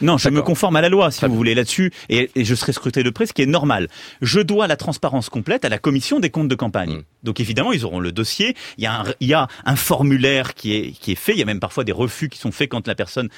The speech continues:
Speaker 1: n'a pas les conditions de probité requises. Et donc,
Speaker 2: Hmm.
Speaker 1: il y a une,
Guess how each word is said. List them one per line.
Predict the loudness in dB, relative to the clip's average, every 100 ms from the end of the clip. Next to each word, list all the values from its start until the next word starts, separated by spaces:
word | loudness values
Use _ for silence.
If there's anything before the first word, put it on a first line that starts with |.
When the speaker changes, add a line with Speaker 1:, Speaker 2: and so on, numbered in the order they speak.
| -14 -6
Speaker 1:
n'a |
pas | -2
les | -2
conditions | -4 -8 -8 -6
de | -6
probité | -4 -6 -4 -4
requises. | -4 -2 0 -2 -8 -10 -4
Et | 0
donc, | 0 -2
Speaker 2:
Hmm. | -8 -12 _
Speaker 1:
il | 0
y |
a |
une, | 2 0